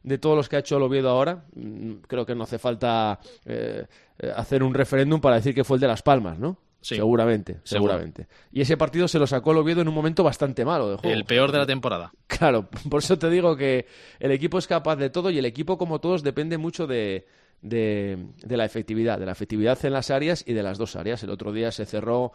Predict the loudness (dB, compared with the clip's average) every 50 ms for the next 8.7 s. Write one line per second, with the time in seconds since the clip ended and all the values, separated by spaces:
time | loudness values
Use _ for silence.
0 | _ _ -8 -2 0 0 2 2 0 0 0 0 0 -2 0 0 0 2 4 4
1 | 4 4 4 0 0 -4 -4 -4 -4 -2 -2 -2 -2 -2 -2 -2 -2 -2 -2 -2
2 | -2 -4 -4 -4 -8 -8 -8 -6 -4 -4 -4 -4 -4 -6 -10 _ _ _ _ _
3 | -4 -2 -2 -2 -2 -2 -2 -2 0 0 0 2 0 0 0 0 -2 -2 -2 -4
4 | -6 -6 -6 -6 -6 -6 -6 -8 -10 -12 -12 -10 -8 -8 -4 -4 -4 -4 -2 -2
5 | 0 2 2 2 0 0 -4 -6 -6 -4 -2 -2 0 0 0 0 -2 -2 -2 -2
6 | -2 -2 -2 -2 -4 -6 -4 -4 -4 -4 -4 -6 -6 -4 -2 -2 -2 -2 -4 -8
7 | -12 _ _ _ _ _ _ _ _ _ -6 -4 -4 -4 -4 -6 -6 -8 -8 -8
8 | -8 -6 -4 -2 0 0 0 0 0 0 -2 -2 -4 -8